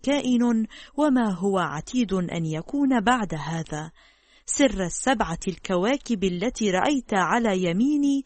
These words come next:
والسبع المناير الذهبية. السبعة الكواكب هي ملائكة السبع الكنائس،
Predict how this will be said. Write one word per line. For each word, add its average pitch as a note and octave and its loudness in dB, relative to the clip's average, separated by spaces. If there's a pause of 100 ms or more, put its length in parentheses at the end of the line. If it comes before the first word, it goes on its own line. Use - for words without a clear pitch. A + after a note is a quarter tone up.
(300)
والسبع C4 0
المناير F3+ 0
الذهبية. F#3+ -2 (360)
السبعة G#3 0
الكواكب G3 -2
هي G3 0
ملائكة F3+ -2
السبع A3+ -2
الكنائس، F#3 -2